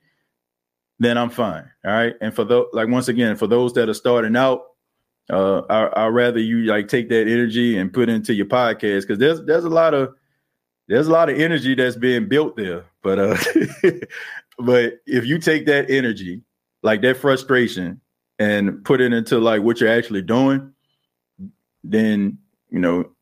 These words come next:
the sky's the limit for you. Ryan, another screw j-, uh, <laughs> job out of refs. Watched it again. Who that?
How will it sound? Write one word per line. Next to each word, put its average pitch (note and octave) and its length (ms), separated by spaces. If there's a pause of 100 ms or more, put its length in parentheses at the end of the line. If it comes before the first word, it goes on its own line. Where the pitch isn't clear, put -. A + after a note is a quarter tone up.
the F#2+ 100
sky's C3 380
the B2+ 60
limit B2 280
for F2 160
you. F#2+ 180 (1400)
Ryan, C3 300
another B2+ 360
screw C3+ 340
j-, A2 160
uh, A#2 260
<laughs> A2 60
job A#2+ 300
out A2+ 140
of G#2 60
refs. B2 320
Watched A#2+ 320
it A2 80
again. A2+ 320
Who B2 180
that? A2+ 300